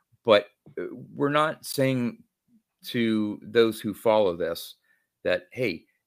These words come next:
these are the best one hundred vintage cards." No, it's not a top one hundred list.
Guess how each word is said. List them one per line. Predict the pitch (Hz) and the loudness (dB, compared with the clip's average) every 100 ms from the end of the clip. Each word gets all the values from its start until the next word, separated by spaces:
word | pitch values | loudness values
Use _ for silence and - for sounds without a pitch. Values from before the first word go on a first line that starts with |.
| - | -4
these | 147 135 | -2 0
are | |
the | 110 | -2
best | 101 120 120 - | 2 2 2 -2
one | 113 113 | -4 -2
hundred | 113 104 90 | -4 -6 -6
vintage | 104 104 87 - | -6 -8 -12 -10
cards." | - - - - _ _ _ _ - | -12 -12 -16 -20 _ _ _ _ -10
No, | 90 76 95 113 | -8 -6 -8 -12
it's | - | -6
not | 127 | -2
a | 113 | -4
top | - 120 120 | 0 0 0
one | 107 107 | -2 -6
hundred | 98 101 113 107 | -4 -6 -6 -6
list. | 95 85 90 - - | -4 -4 -4 -10 -16